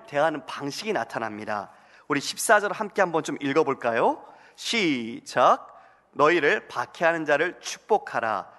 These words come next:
축복하고 저주하지 말라."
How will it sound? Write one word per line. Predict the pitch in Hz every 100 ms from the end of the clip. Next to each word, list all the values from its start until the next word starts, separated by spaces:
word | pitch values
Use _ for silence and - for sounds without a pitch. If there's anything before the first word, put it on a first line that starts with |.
| _
축복하고 | - - - 208 170 135 151 247 -
저주하지 | - 131 131 160 131 - 175 -
말라." | 123 117 113 113 92 -